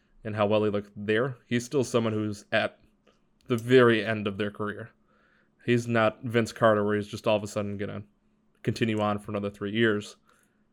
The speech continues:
He's right at the border of it. Um, so do we think that he can bring anything more than just kind of a veteran presence and someone who's been there before, who's been around the block, who's been, who's made clutch shots, been in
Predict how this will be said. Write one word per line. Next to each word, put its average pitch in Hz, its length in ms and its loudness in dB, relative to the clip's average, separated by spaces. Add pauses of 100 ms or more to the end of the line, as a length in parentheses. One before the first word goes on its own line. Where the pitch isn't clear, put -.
(140)
He's 113 680 -4 (140)
right 139 460 -4
at 104 300 -6
the 107 80 -8
border 107 420 -4
of 101 80 -8
it. 104 160 -8 (680)
Um, 101 220 -8
so 123 200 -4
do 123 120 -2
we 123 120 2
think 143 280 -4
that 110 140 -2
he 120 120 -2
can 117 100 -4
bring 107 180 -4
anything 110 340 -2
more 107 180 2
than 107 100 -2
just 104 140 -10
kind 110 120 0
of 104 80 -2
a 104 60 -2
veteran 104 400 -2
presence 107 360 -2
and 101 120 -10
someone 110 220 -2
who's 104 140 -4
been 107 280 -2
there 107 100 0
before, 107 320 -4
who's 104 160 -6
been 107 160 -4
around 107 180 -2
the 104 60 -4
block, 104 380 -6
who's 110 140 -10
been, 104 380 -6 (680)
who's 113 140 -2
made 117 240 4
clutch - 260 -2
shots, 107 460 -2
been 107 260 -2
in 107 260 -6